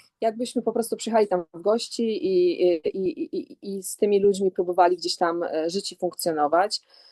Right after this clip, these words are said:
To jest pierwsza, najważniejsza rzecz. E, druga rzecz jest taka, że oczywiście musimy się dowiedzieć, gdzie są te niebezpieczne dla nas miejsca. No bo wiadomo, tak jak, e, kiedyś w Warszawie była ta Praga, na którą się nie jeździło, bo można było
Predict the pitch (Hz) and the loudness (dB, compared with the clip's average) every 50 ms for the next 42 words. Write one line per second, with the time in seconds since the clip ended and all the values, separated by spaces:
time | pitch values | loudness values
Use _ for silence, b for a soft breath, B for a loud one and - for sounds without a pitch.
0 | b b b b 262 262 269 269 - - 247 233 - 233 208 202 190 170 185 185 | b b b b 6 8 8 6 4 2 0 0 0 -2 -2 0 2 0 0 0
1 | 190 185 185 - 196 185 165 165 170 170 180 196 - - - - _ _ _ _ | 0 -2 -2 0 0 0 2 4 4 4 4 2 -2 -6 -12 -14 _ _ _ _
2 | _ _ - - 202 190 190 190 190 190 190 185 185 190 190 190 190 185 240 285 | _ _ -6 0 2 4 6 6 8 8 8 8 8 6 6 4 2 0 -2 0
3 | 294 320 294 294 277 - 285 254 - - 262 254 254 254 247 247 254 240 - 247 | 2 2 2 0 0 -4 -8 -8 -2 0 0 0 2 0 -2 -2 -4 -6 -8 -10
4 | 240 247 240 - - 254 240 240 240 - - - 240 240 233 - 247 214 226 214 | -10 -10 -8 -4 0 0 2 2 0 -2 0 0 2 2 2 0 0 0 2 4
5 | 220 226 220 226 233 208 190 196 185 233 233 226 - _ - - - 226 220 226 | 4 4 4 2 -2 -6 -6 -2 2 2 2 2 0 _ -10 -4 -4 -2 -2 0
6 | - 214 202 196 202 202 196 185 208 - - - 220 208 - - 208 202 202 196 | 0 0 2 2 0 -2 -4 -6 -8 -6 -2 -2 -2 -2 -2 -6 -6 -4 -2 -2
7 | 190 196 196 190 196 196 185 180 180 - - 185 156 139 - - - - 185 202 | -2 -4 -4 -2 0 2 2 2 2 0 -2 -4 -4 -4 -6 -6 -4 -2 0 2
8 | 254 285 330 320 320 339 320 330 311 269 240 233 226 214 - 220 208 202 208 - | 2 2 4 4 6 6 6 6 6 6 6 4 4 2 2 4 4 4 2 0
9 | - 220 208 202 208 202 202 _ b b b b b b - - 262 240 233 202 | -2 -2 0 0 0 0 -2 _ b b b b b b 2 4 4 6 6 4
10 | 214 208 202 - - 208 - 202 185 180 214 214 208 - 254 226 220 208 214 202 | 2 0 -2 -4 -12 -14 -14 -10 -4 -4 -4 -4 -2 0 0 0 0 0 -2 -4
11 | 185 190 196 196 190 _ _ - 190 - - 226 208 208 190 185 175 160 - _ | -2 -2 -4 -4 -4 _ _ -14 -10 -4 -2 0 0 2 2 0 -2 -2 -4 _
12 | - 180 180 - 196 190 185 185 180 180 175 190 214 208 196 185 170 180 180 175 | -14 -14 -12 -8 -4 0 2 4 4 4 4 2 4 6 6 6 6 2 -6 -6
13 | 165 180 180 175 170 175 175 175 170 165 170 180 | -2 0 0 2 2 4 4 4 4 4 2 0